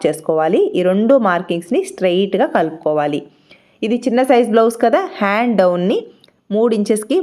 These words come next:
మార్క్ చేసుకుంటే సరిపోతుంది. హ్యాండ్ డౌన్ని ఎలా మార్కింగ్ చేసుకోవాలి, చెస్ట్ లూజ్ని బట్టి షోల్డర్ని, షోల్డర్ స్ట్రాప్ని, ఫుల్ షోల్డర్ని ఎలా తీసుకుంటున్నాను అనేది నేను డీటెయిల్డ్గా ఎక్స్‌ప్లెయిన్ చేస్తూ చార్ట్ రూపంలో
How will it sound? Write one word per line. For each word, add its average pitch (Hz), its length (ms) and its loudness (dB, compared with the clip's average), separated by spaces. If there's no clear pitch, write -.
మార్క్ 180 260 0
చేసుకుంటే 180 360 -2
సరిపోతుంది. 170 600 -2
హ్యాండ్ 247 340 0
డౌన్ని 208 320 2
ఎలా 214 160 2
మార్కింగ్ 190 420 -2
చేసుకోవాలి, 175 520 0
చెస్ట్ 202 280 0
లూజ్ని 226 360 2
బట్టి 185 220 -2
షోల్డర్ని, 180 600 0
షోల్డర్ 190 400 2
స్ట్రాప్ని, 175 540 -2
ఫుల్ 240 280 -2
షోల్డర్ని 180 460 0
ఎలా 196 160 0
తీసుకుంటున్నాను 175 720 -4
అనేది 202 300 0
నేను 220 140 2
డీటెయిల్డ్గా 226 580 2
ఎక్స్‌ప్లెయిన్ 208 440 -2
చేస్తూ 202 240 -2
చార్ట్ 233 420 -2
రూపంలో 220 420 2